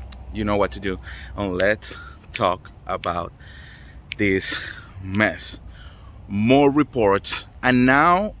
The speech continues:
I think I am, like, ninety percent sure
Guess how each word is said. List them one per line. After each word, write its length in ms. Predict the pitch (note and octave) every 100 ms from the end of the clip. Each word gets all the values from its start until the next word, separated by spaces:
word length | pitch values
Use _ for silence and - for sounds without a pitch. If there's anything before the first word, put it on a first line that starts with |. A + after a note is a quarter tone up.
| -
I 220 | B2+ D3
think 400 | D3+ G3 G3 G3 -
I 120 | D3+
am, 280 | D3+ C#3+ D3
like, 320 | C#3 B2+ -
ninety 600 | A#2+ A#2 G#2+ A2+ G#2 A#2
percent 760 | - G#2+ - - G2 F#2+ F#2 - - - - - -
sure 720 | - - - B2+ A2 A#2 D3